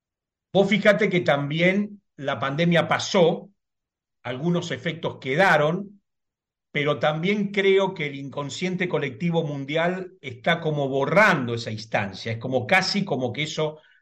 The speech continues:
no hubiera ocurrido. Así que hay ciertas cosas que se han desinflado. Yo no tengo ahora información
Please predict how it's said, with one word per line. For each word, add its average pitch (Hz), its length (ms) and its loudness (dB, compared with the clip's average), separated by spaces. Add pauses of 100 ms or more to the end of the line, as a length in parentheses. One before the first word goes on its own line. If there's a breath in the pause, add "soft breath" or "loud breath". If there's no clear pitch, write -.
(180 loud breath)
no 135 180 2
hubiera 151 280 6
ocurrido. 127 560 0
Así 117 180 -6
que 143 100 -2
hay 139 60 -4
ciertas 180 380 2
cosas 190 300 0
que 156 100 -4
se 156 160 -2
han 156 100 0
desinflado. 120 920 -6 (1300)
Yo 196 200 4
no 208 120 8
tengo 202 220 8
ahora 175 220 10
información 156 1000 2